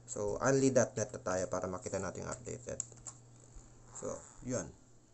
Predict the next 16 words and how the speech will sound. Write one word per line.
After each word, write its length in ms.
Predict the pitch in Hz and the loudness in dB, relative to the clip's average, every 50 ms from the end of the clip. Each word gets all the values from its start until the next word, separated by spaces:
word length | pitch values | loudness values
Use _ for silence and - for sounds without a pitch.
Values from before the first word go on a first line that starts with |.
| - _ - - | -20 _ -20 -20
Automatic 480 | - - - 110 113 110 107 104 - 104 - - | -16 -10 -10 -6 -4 -4 -6 -6 -8 -12 -10 -6
po 80 | 117 | -6
naka-update 640 | 113 104 98 - - 82 67 - - 98 107 104 - | -4 -4 -6 -6 -4 -4 -4 -6 -6 -8 -8 -8 -6
na 160 | - 90 90 | -6 -6 -6
yung 80 | 82 78 | -4 -4
ating 320 | 80 80 - - 95 90 | -4 -6 -6 -8 -10 -10
Juan 320 | 98 98 98 98 95 92 90 | -8 -4 -2 -2 -2 -2 -4
Piso 320 | - 127 131 135 - - | -2 0 2 2 2 2
Wi-Fi 640 | - 160 156 151 139 - 120 107 104 113 131 139 139 - - - - - - - - - - - - - - - - - - - - - - - - | 2 0 0 -2 -2 0 2 2 2 2 0 -2 -4 -10 -16 -20 -12 -8 -8 -8 -8 -10 -20 -20 -18 -18 -18 -18 -18 -20 -20 -20 -20 -20 -18 -14 -12
at 160 | 101 104 - | -12 -8 -6
saka 320 | - - - - 92 98 | -6 -6 -4 -2 -2 -2
yung 160 | 101 101 101 95 | -2 -2 -4 -4
with 160 | 104 101 - - | -6 -4 0 0
contact 400 | - 92 87 85 - - - - | 0 2 0 -2 -6 -8 -8 -8
number. 480 | 90 82 82 80 76 - - - - - - - - - - - - - - - - - - - - - - - - - - - - - - - - - - - - - - - - - - - - 101 - - | -6 -6 -6 -2 0 0 0 0 -2 -12 -14 -16 -16 -16 -16 -18 -20 -20 -14 -10 -10 -6 -4 -2 -4 -4 -4 -8 -18 -18 -18 -18 -18 -18 -18 -18 -20 -20 -20 -20 -20 -20 -16 -12 -12 -12 -12 -12 -18 -18 -12 -6
Okay? 240 | - 131 143 151 | -6 -6 -6 -6